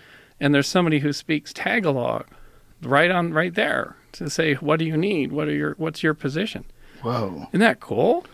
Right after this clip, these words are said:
Speaker 2: That's amazing.
Speaker 1: It's amazing.
Speaker 2: The cell phones run for a month?
Speaker 1: They're, like, in rubberized cases. This guy's invented all this technology.
Speaker 2: So this rubberized case just has a massive battery in it that
Speaker 1: Some
Speaker 2: comes
Speaker 1: kind of
Speaker 2: pre-charged?
Speaker 1: Yep, yep.
Speaker 2: Wow.
Speaker 1: So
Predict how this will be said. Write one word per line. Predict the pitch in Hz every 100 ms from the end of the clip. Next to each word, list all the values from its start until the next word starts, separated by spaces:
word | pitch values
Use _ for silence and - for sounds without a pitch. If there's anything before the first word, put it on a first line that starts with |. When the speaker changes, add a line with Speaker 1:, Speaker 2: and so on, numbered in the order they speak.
| -
Speaker 2:
That's | - 120
amazing. | 113 135 160 110 95
Speaker 1:
It's | -
amazing. | 165 302 294 160 113
Speaker 2:
The | -
cell | - 160
phones | 151 160 120
run | 117 143
for | 127
a | 95
month? | 95 117 202 - -
Speaker 1:
They're, | 170 175
like, | 175 160 - -
in | 165 160
rubberized | 151 170 175 165 160 -
cases. | - 220 - 143
This | 170
guy's | 185 175
invented | 160 143 175 202
all | 175 160
this | 160 160
technology. | 180 - 185 214 190 147
Speaker 2:
So | 156
this | 135
rubberized | 139 135 127 117
case | - 123
just | - 120
has | 117
a | 107
massive | 101 104 104 - 117 107
battery | 110 107 117 120
in | 139
it |
that | 120
Speaker 1:
Some | 104 165
Speaker 2:
comes | 170 110
Speaker 1:
kind | 175 139
of |
Speaker 2:
pre-charged? | - 123 113 123 - -
Speaker 1:
Yep, | 165 175 - -
yep. | 170 - - -
Speaker 2:
Wow. | - 101 113 117 117 110
Speaker 1:
So | 101